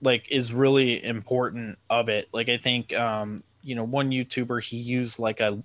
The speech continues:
a song lyric in the intro of his song, uh, thing, and, like, he eventually got copyright claimed for, like, almost his entire back catalog because he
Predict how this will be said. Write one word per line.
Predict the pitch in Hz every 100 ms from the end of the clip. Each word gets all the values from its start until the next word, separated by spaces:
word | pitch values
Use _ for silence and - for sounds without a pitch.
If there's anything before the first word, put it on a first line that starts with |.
| -
a |
song | - - 127 123 117
lyric | 117 113 104
in | 110
the | 110 -
intro | 123 120 123 110
of | 101
his | 104 -
song, | 113 104 101 -
uh, | 120 -
thing, | 117 107 90
and, | 107
like, | 104 101 - _ - - - -
he | - 123
eventually | 113 113 - 123
got | 113 107
copyright | - 117 113 117 110 107 101
claimed | - 113 110 107
for, | -
like, | 107 104 -
almost | 113 110 107 -
his | 104
entire | 104 101 - 113 113
back | 107 113 104
catalog | - 113 110 101 95 95
because | 104 - -
he | - 104